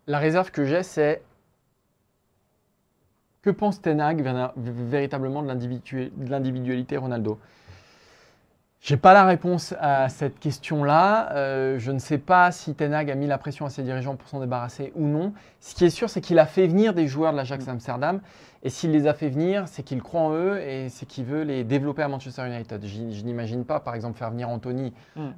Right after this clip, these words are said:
Speaker 1: euh, pour quatre-vingt-quinze ou cent millions d'euros pour le laisser sur le banc. Alors, il n'est pas directement en concurrence avec Ronaldo parce qu'on sait que Ronaldo est de moins en moins un ailier et de plus en plus un attaquant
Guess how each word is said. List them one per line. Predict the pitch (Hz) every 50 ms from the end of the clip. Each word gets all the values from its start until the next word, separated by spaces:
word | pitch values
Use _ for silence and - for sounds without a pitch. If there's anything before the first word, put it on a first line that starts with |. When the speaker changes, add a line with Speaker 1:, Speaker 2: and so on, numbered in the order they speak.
| -
Speaker 1:
euh, | 117 117 113
pour | - - - 143 143 131 110 110
quatre-vingt-quinze | 110 127 127 - 135 135 127 - 135 131
ou | 120 117
cent | 113 - 127
millions | 127 120 117 117
d'euros | 117 120 135 156 175 190 190 - - _ _ _ -
pour | 139 135
le | 135
laisser | 139 135 131 - 151
sur | - - 175
le | 143
banc. | 123 123 113 107 -
Alors, | 123 127 120 - - -
il | 180 143
n'est | 131
pas | 127 - 160 151
directement | 127 117 135 160 151 160 151 - - 175 160 156 156 156 139 - - _ _ _ _ -
en | - 135
concurrence | - 151 156 147 - 160 147 143 139 -
avec | 135 123
Ronaldo | - 139 139 143 151 175 196
parce | 185 143 -
qu'on | - 131
sait | 120 - 143
que | 143 _ _ - -
Ronaldo | 127 123 127 131 139 135
est | 127
de | 117
moins | 120 135 147 143 135
en | 143
moins | 139 139 139 135
un | 131 131 131
ailier | 131 127 131 135 135
et | 127
de | 117
plus | - - 110 123
en | 120
plus | 113 - 131 - -
un | 120 113 117 120
attaquant | 135 135 - 131 - 143 135 123